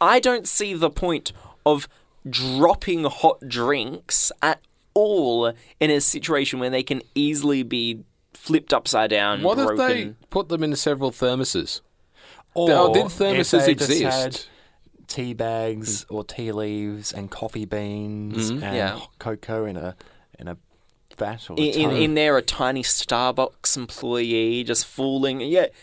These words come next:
Speaker 1: yes, hello.
Speaker 2: Mm.
Speaker 1: Uh, what, what would you like today, sir?"
Speaker 2: Oh, I'll have a mixed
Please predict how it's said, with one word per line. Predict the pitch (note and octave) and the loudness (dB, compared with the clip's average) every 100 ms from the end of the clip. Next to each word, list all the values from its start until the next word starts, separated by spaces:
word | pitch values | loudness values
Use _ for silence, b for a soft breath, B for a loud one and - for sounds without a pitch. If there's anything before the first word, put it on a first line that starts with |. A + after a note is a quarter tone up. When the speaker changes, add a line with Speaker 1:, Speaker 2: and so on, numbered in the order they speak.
| b | b
Speaker 1:
yes, | F3+ E3 C#3+ | 0 2 2
hello. | D#3+ D#3 | 2 4
Speaker 2:
Mm. | E3 E3 E3+ D3 | 4 6 6 4
Speaker 1:
Uh, | E3+ | 4
what, | F3+ E3 | 4 4
what | F#3 | 4
would | F#3+ F3+ | 4 4
you | |
like | F#3 F#3 | 4 4
today, | F#3+ F#3+ G3 | 4 2 2
sir?" | A3 A3 B3+ | 0 -2 -2
Speaker 2:
Oh, | C#3 C#3+ | 2 4
I'll | A#2 C3 C3 | 4 4 4
have | B2+ B2 A#2 | 4 2 2
a | A#2 A#2 A2+ A2+ G#2+ | 0 2 4 2 -2
mixed | - A#2+ C3+ - - | -4 -4 -2 -6 -10